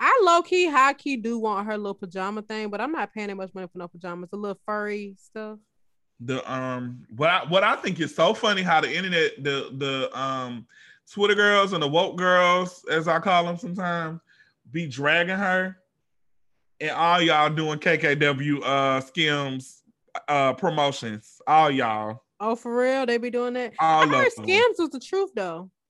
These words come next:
Speaker 2: It is, 'cause I have some, too.
Speaker 1: <laughs> I
Speaker 2: Um,
Speaker 1: lost a lot of weight, so I hope to God I'll never need a Skim, but I do, I, I,
Speaker 2: I
Speaker 1: no
Speaker 2: mean,
Speaker 1: matter
Speaker 2: it's just so, like, if you went, say, for instance, if you, 'cause it's, she started off with shapewear, and I got the shapewear, and the shapewear is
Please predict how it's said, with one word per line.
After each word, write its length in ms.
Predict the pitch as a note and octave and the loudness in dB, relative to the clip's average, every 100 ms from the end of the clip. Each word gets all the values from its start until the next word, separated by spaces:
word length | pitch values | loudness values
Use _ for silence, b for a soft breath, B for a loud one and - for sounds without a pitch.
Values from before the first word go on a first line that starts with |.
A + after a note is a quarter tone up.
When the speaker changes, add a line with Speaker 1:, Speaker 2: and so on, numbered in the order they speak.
| _ _ | _ _
Speaker 2:
It 120 | C3+ D3 | -4 -2
is, 380 | C#3 A2+ G#2 | -2 -4 -8
'cause 140 | - C3 | -8 -4
I 80 | B2 | -2
have 260 | C#3 A#2+ | -2 -2
some, 260 | - G#2+ G#2+ | -6 -10 -10
too. 240 | A#2 F#2 G2 - | -10 -12 -14 -14
Speaker 1:
<laughs> 840 | - G#3+ A#3+ - _ _ - - - | -14 -14 -16 -20 _ _ -20 -20 -4
I 200 | C#4 C5 | 2 4
Speaker 2:
Um, 80 | G4+ | 4
Speaker 1:
lost 200 | C#4 C4+ | 2 2
a 120 | A3 | -2
lot 380 | G3+ F#3+ G3 A3 | -2 0 0 0
of 100 | A3+ | 0
weight, 240 | A3 A3+ G#3+ | -2 -4 -6
so 120 | A3+ | -6
I 60 | A#3 | -6
hope 140 | A#3+ | -6
to 60 | G#3 | -6
God 180 | G#3 G3+ | -6 -4
I'll 200 | F#3+ F#3+ | -4 -6
never 260 | F#3+ G3 | -8 -8
need 160 | G3+ G#3+ | -8 -8
a 60 | |
Skim, 500 | G#3+ _ A3+ A3 A3 | -10 _ -8 -6 -8
but 220 | G#3 G3 F3 | -8 -8 -6
I 140 | G#3+ | -6
do, 300 | G#3+ B3 B3 b b b | -6 -8 -12 b b b
I, 160 | A3+ C4 | -2 -2
I, 160 | G#3+ | -4
Speaker 2:
I 20 | G#3+ | -4
Speaker 1:
no 160 | A#3+ | 0
Speaker 2:
mean, 40 | C#4+ | 2
Speaker 1:
matter 220 | C#4+ - | 4 2
Speaker 2:
it's 100 | - | 2
just 200 | - - | 2 4
so, 60 | G3+ | 4
like, 160 | A#3 | 2
if 120 | A#3+ G3 | 2 2
you 120 | C4 | 2
went, 280 | A#3+ G3 F#3+ | 0 -4 -2
say, 160 | A#3 | -2
for 120 | A#3+ | -2
instance, 320 | G3 G#3 G3 F3+ | -6 -8 -6 -6
if 180 | F3 | -6
you, 260 | F3+ A3 F#3 - | -6 -8 -8 -6
'cause 220 | A3 F3+ - | -4 -4 -8
it's, 200 | G3 E3 _ | -10 -10 _
she 320 | - A#3+ A3 | -6 -4 -4
started 340 | G3 A#3 A3+ G#3 | -2 2 2 2
off 120 | F3+ | 0
with 140 | G#3+ | -4
shapewear, 600 | - E3+ A#2 A#2 G2 F#2+ - B B B _ | -2 -2 -2 -6 -12 -16 -20 B B B _
and 140 | D3+ D#3+ | -4 -2
I 100 | F3 | 0
got 280 | F3+ F#3+ | 2 0
the 60 | F3+ | -2
shapewear, 600 | E3+ F#3 D3+ D3+ C#3+ C3+ - | -6 -4 -4 -2 0 0 -4
and 160 | C#3 | -8
the 40 | C3+ | -8
shapewear 560 | - G#3+ D#3+ D#3+ D3+ | -6 -4 -2 -2 -2
is 440 | - B2+ B2+ A#2+ | -2 -6 -6 -8